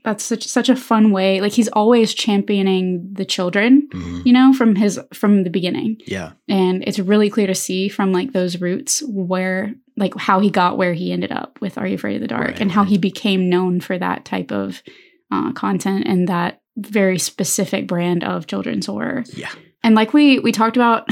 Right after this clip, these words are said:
Speaker 1: <laughs> briefly in the Tower of Terror episode, but I found some really cool interviews with him. And he was mostly talking about Tower of Terror in those interviews, but he also mentioned some really cool stuff about his philosophies for directing and casting and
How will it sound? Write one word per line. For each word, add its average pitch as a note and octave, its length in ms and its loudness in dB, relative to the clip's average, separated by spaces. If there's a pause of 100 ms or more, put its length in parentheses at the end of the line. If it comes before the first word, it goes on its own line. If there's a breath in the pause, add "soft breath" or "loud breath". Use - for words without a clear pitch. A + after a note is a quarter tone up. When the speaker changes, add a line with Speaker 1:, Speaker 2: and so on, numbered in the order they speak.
Speaker 1:
<laughs> - 100 -4
briefly A3 500 4
in G3+ 220 4
the F#3+ 140 2
Tower G3 200 0
of F#3+ 80 -6
Terror F#3 280 0
episode, F#3+ 460 -2
but - 100 -2
I G3 140 2
found G3+ 460 2
some F#3+ 200 0
really F#3+ 220 0
cool F#3+ 280 -2
interviews G3+ 480 -2
with A3 160 -2
him. A#3 320 2 (500 loud breath)
And F#3+ 520 2
he - 140 0
was G#3 120 6
mostly C4 280 6
talking G3+ 280 0
about G3 200 0
Tower G3 180 0
of G3+ 60 -6
Terror G3+ 200 -2
in G3 120 -2
those G3 140 -2
interviews, A3 360 0
but - 140 -4
he G3+ 140 -2
also F#3+ 280 0
mentioned F#3+ 500 0
some F#3 340 -2
really F#3 220 -2
cool F#3 240 -4
stuff F3+ 400 -4
about F3+ 440 -6 (260 loud breath)
his F#3 500 -4 (440 loud breath)
philosophies F#3 720 0
for F#3 260 -2
directing F3+ 540 0
and F3+ 160 -2
casting F3 600 -2
and E3+ 240 -2